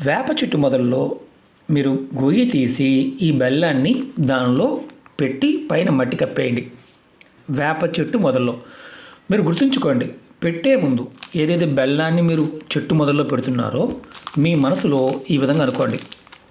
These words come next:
ధనానికి సంబంధించిన సమస్యల నుండి బయటపడాలని, ధనవంతులు కావాలని, అలాగే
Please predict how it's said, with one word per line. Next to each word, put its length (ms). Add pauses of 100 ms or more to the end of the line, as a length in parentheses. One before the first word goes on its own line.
(1040)
ధనానికి 500
సంబంధించిన 680 (100)
సమస్యల 440
నుండి 220
బయటపడాలని, 640 (1300)
ధనవంతులు 640 (140)
కావాలని, 520 (1040)
అలాగే 400